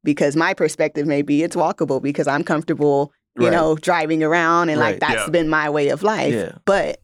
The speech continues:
Speaker 1: when you have other people that have seen other perspectives and they can come in and be like, "Hey, it's not actually walkable," and it's
Speaker 2: Mm-hmm.
Speaker 1: not, then you start to look at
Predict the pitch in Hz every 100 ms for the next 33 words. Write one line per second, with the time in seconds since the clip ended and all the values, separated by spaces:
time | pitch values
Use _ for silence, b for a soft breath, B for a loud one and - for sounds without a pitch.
0 | - 170 151 160 160 151 156 147 147 170
1 | 139 135 139 - 139 - 160 151 143 131
2 | 135 - 147 147 139 143 131 151 143 147
3 | 147 143 139 139 135 - 151 135 127 -
4 | 160 160 - 151 - 151 143 139 139 143
5 | 110 92 117 143 135 - 160 156 143 -
6 | _ _ - 180 180 160 147 - 170 175
7 | - 151 - 143 151 156 - 135 123